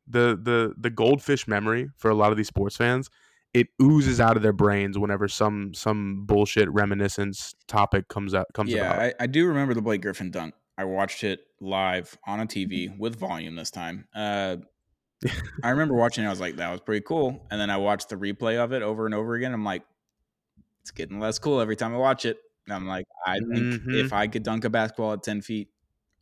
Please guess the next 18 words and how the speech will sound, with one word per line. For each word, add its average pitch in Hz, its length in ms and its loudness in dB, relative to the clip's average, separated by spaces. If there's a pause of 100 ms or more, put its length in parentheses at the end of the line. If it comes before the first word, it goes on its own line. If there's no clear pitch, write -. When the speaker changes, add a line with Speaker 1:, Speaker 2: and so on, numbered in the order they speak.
(140)
Speaker 2:
rim," 110 380 -4
which 98 180 -10
I 95 40 -6
did 95 180 -4
one 98 180 -8
time, 98 280 -8
freshman 95 600 -10
in 95 180 -10
college, 95 380 -10
not 98 100 -10
a - 20 -12
big 95 160 -10
deal. 120 440 -4
Um, 98 280 -8
five-foot-eight 92 520 -8 (300)
for - 140 -14
the 95 80 -10
record. 92 440 -6